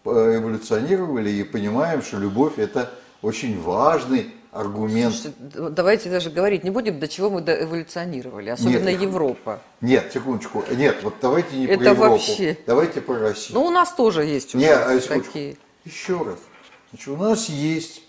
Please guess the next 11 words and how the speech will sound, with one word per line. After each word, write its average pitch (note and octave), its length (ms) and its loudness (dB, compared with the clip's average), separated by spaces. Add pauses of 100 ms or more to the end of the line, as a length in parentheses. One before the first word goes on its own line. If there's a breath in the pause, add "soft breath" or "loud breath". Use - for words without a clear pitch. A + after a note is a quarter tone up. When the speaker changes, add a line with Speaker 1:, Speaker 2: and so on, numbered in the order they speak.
(140)
Speaker 1:
вполне C#3+ 440 0
ядро C#3+ 600 -2 (480)
здорового A2 800 0
общества, C3 800 -6
которое D#3 380 0
должно C3 540 -2
начать C#3+ 440 0
разговор G#2 580 -2
не G2 140 -6
про A#2 240 -6
идеологию. A2+ 800 -2